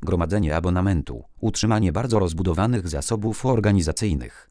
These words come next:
Dla twórców to okazja do korzystania z publicznych środków finansowych. To też płaszczyzna artystycznego istnienia,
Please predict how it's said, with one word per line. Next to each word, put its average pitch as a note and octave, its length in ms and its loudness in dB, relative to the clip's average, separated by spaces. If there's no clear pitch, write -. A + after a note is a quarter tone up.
Dla F#2 200 0
twórców F2+ 520 -4
to D#2+ 140 -2
okazja F2+ 380 0
do E2+ 100 0
korzystania G2 560 -2
z - 80 -6
publicznych D#2+ 500 -4
środków F#2 480 -4
finansowych. C2 800 -6
To F2 120 0
też E2+ 220 0
płaszczyzna F#2+ 500 -2
artystycznego F#2+ 760 -2
istnienia, G2+ 640 2